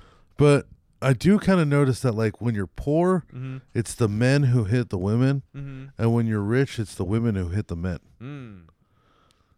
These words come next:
Speaker 1: As far as, like,
Speaker 2: Interesting.
Speaker 1: disme-, domestic, uh, like, disputes
Speaker 2: Yeah,
Speaker 1: go.
Speaker 2: yeah. Okay. Yeah,
Speaker 1: Yeah,
Speaker 2: yeah, yeah.
Speaker 1: yeah. I think it's way more, you know, when you're rich, it's, like, a woman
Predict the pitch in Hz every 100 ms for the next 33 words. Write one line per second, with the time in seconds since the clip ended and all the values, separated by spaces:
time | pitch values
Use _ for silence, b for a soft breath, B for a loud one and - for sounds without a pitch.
0 | - 101 - 127 120 113 104 107 110 -
1 | 98 123 - 95 101 117 - 135 120 123
2 | - 120 110 127 110 - 131 127 117 123
3 | 110 107 - 160 151 160 - 151 160 175
4 | 175 175 120 95 127 131 135 131 127 143
5 | 139 139 127 120 120 120 120 113 117 131
6 | - 101 113 101 107 95 113 117 107 80